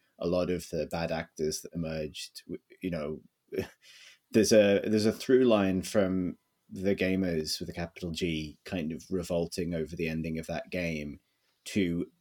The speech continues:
every, through every kind of fucking awful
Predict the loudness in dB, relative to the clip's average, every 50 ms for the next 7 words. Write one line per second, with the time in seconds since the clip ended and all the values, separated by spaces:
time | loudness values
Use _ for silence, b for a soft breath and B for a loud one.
0 | _ _ _ _ _ _ _ _ 4 4 4 2 0 0 0 -2 -4 -8 _ _
1 | _ _ _ _ _ -2 2 4 4 4 4 2 2 0 0 0 0 -2 -4 -4
2 | -4 -2 -2 -4 -4 -6 -8 -16 -16 -16 -14 -14 -14 -10 -8 -6 -6 -6 -6 -8
3 | -8 -10 -12 _ _ _ _ -10 -10 -6 -4 -2 -2 -2 -2 -4 -6 -6 -4 -2
4 | -2 -2 -4 -6